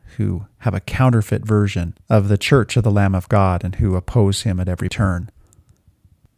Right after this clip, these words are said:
Well, we can see from these stories that this opposing work that the adversary is engaged in also happens on a local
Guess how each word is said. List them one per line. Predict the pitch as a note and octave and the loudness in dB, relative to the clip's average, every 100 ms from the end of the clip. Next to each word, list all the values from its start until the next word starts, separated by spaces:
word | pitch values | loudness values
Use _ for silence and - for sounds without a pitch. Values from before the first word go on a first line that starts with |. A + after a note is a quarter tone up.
| _ | _
Well, | B2 C3 | 2 2
we | C3+ | 2
can | B2+ A#2+ | 2 2
see | - C#3+ | 4 2
from | C3 A#2+ | 4 4
these | C3 C3+ | 4 2
stories | - B2+ A#2 A2 G#2 - | 2 4 6 4 2 0
that | G#2+ G2 - B2 B2 | 2 2 0 -8 -10
this | B2 A#2+ A2+ - - | 2 2 2 -2 -2
opposing | A2+ - C#3+ C#3 A#2+ G#2+ G#2 | -4 2 4 6 4 2 4
work | A#2 G#2 - - | 4 2 0 -4
that | G#2+ | -2
the | G#2 | 0
adversary | G2+ G2+ F#2+ - G#2 | 0 0 -2 0 0
is | F#2+ | 0
engaged | G2 F#2 F#2 F#2+ F#2+ | -2 -2 -2 -2 -2
in | F#2 | -2
also | F#2 - | -2 -2
happens | F#2+ G2+ F#2 F2 F2 | -2 0 -2 -4 -6
on | F#2 F2+ | -4 -4
a | |
local | F2+ G2+ G#2 G2+ F2+ | 0 2 2 -2 -6